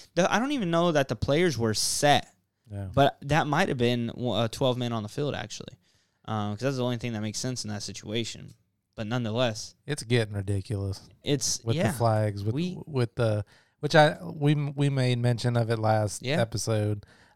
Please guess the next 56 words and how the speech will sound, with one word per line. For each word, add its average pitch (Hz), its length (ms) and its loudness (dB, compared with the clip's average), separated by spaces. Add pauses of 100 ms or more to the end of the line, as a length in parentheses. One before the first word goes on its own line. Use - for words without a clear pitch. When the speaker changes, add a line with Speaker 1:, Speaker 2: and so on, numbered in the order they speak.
Speaker 2:
uh, 104 160 -4
how 117 160 0
much 117 200 0
of 110 160 0
it 113 140 4
is 107 220 0
actually 110 440 2
our 107 160 2
guys 117 440 6
and 98 120 -6
how 107 120 -2
much 107 220 -2
of 104 120 -4
it 110 80 0
is 104 60 -2
a 104 220 -4
little 110 200 -2
bit 104 200 -4
against 98 380 -8
Bartow. 120 680 4
Speaker 1:
<laughs> - 480 -20
Speaker 2:
And 104 160 -8
I, 107 400 -8
I, 110 80 -2
I - 20 -2
said, 107 320 -2
"Well, 117 240 4
I, 117 120 4
I 117 200 0
watch 117 320 0
Coach 117 300 -4
Tate, 117 340 0 (260)
and 117 160 -8
then 104 140 -4
when 104 120 -4
he's 117 160 -2
getting 117 260 -2
on 113 160 -2
the 107 80 -6
guys, 117 420 6
I, 117 120 2
that 110 200 -8
tells 113 260 2
me 110 100 -2
what 107 160 0
I 104 60 0
need 107 200 -4
to 104 80 -6
know." 113 280 2 (520)
Coach 127 240 2
Tate 120 260 0
got 110 300 4
in 104 160 -2
the 104 140 -6
ref's 113 340 0
butt 110 360 0